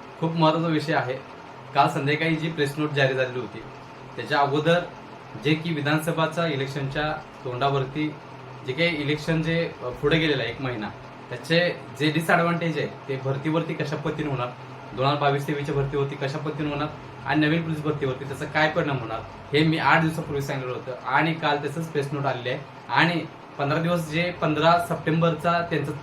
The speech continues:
टेंटेटिव्ह आकडा जो होता गृह विभागाचा की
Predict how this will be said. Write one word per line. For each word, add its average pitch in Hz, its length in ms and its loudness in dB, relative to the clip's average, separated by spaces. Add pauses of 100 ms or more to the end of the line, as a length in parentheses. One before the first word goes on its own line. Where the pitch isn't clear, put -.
टेंटेटिव्ह 151 400 0
आकडा 143 240 2
जो 143 120 -2
होता 127 280 -2 (280)
गृह 135 120 6
विभागाचा 123 480 0
की 139 400 -4